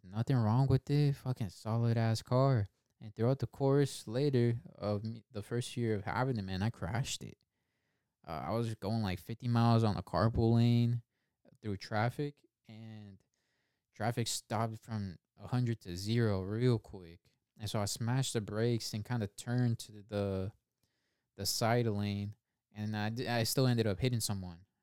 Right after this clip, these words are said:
And I hit this B M W, man. That's some shit, right? Like, my car took all the damage. This car had a little scratch, but the lady got out like I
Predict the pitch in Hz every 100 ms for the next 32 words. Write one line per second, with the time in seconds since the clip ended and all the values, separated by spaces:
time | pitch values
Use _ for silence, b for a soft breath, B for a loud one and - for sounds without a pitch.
0 | _ 104 104 113 113 104 110 101 95 110
1 | 107 95 92 90 95 _ _ _ _ _
2 | _ _ _ _ _ _ 120 160 131 98
3 | - 135 98 90 110 120 - - 92 85
4 | - - _ _ - 101 127 - 131 131
5 | - 110 - 92 107 110 107 92 98 98
6 | 92 78 - 113 - 123 120 113 113 98
7 | 98 107 87 - - 82 95 90 82 -
8 | - _ _ _ 104 110 107 120 127 113
9 | 110 107 107 104 90 -